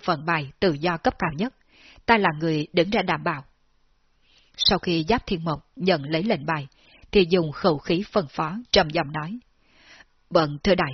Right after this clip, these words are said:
sư. Tên thủ vệ kia nghe vậy thì ngẩn ra, nhưng lập tức miệng đáp ứng nói. Lúc này,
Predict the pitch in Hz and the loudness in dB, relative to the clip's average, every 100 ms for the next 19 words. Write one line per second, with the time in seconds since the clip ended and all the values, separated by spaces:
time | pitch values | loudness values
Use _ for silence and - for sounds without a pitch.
0 | - 160 170 - _ _ _ _ _ _ | -4 -2 -2 -8 _ _ _ _ _ _
1 | _ 226 208 180 165 143 - 180 170 180 | _ 2 2 0 0 -4 -2 -2 0 -2
2 | 165 165 139 185 147 170 135 165 160 - | -2 -4 -4 -4 -2 -4 -4 -6 -6 -10
3 | _ _ - 202 175 160 262 302 _ 170 | _ _ 2 2 2 0 0 0 _ 0
4 | 185 143 202 226 - 160 160 160 233 _ | 0 2 -4 -4 -4 -4 -6 -8 -12 _
5 | _ _ _ _ 269 320 185 | _ _ _ _ 0 2 -2